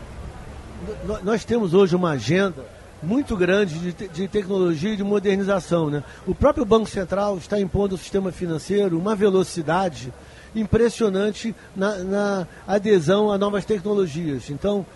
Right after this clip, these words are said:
é, primeiro, só pra dar um número, nós tivemos nos últimos doze meses quinhentos e quarenta e seis milhões de acessos digitais. Nós temos ho-, hoje, é, mais de um milhão de acessos digitais diários, né?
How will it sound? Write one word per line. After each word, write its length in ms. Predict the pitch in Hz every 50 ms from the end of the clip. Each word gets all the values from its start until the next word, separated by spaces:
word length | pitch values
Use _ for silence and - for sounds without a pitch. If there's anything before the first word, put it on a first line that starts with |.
| - - - - - - -
é, 160 | 180 160 151 - -
primeiro, 400 | 202 220 214 208 196 180 156 139
só 200 | - - 208 202
pra 120 | 196 214
dar 140 | 202 202 202
um 80 | 196 180
número, 400 | 180 185 175 156 135 127 117 - - - - -
nós 240 | - 170 202 208 -
tivemos 480 | - 233 220 170 185 185 185 175 170 139
nos 160 | 180 185 151
últimos 320 | 196 196 175 190 190 156
doze 300 | 139 180 185 175 143 165
meses 560 | 165 170 185 202 196 170 139 139 131 - - - - - - - - -
quinhentos 600 | - 208 214 208 202 202 226 247 240 - 208 185
e 60 | 220
quarenta 460 | 202 - 196 180 180 202 214 185 175
e 60 | 196 165
seis 340 | - - 208 208 180 151
milhões 600 | 185 214 226 254 262 214 202 202 202 220 226 202
de 100 | 180 214
acessos 460 | 208 165 - - 202 196 - - 180 160
digitais. 800 | 180 175 165 175 180 - - 151 143 131 120 - - - - - - - - - - - - - - - - -
Nós 240 | 160 175 202 185 -
temos 340 | - 226 233 226 214 165 180
ho-, 300 | 208 190 180 180 185 190 196
hoje, 500 | 185 196 220 220 208 151 120 127 127 - - - - - - - -
é, 440 | 156 156 160 160 156 156 147 127 - - - - - - - - - 165
mais 280 | 160 190 214 247 240 190
de 80 | 202
um 60 | 240
milhão 380 | 240 226 196 185 202 214 220 214
de 100 | 180 196
acessos 420 | 185 160 - - 196 190 - -
digitais 420 | 180 175 160 151 - 196 190 185 170
diários, 560 | 175 196 214 190 180 185 175 139 131 120 107
né? 160 | 139 170 175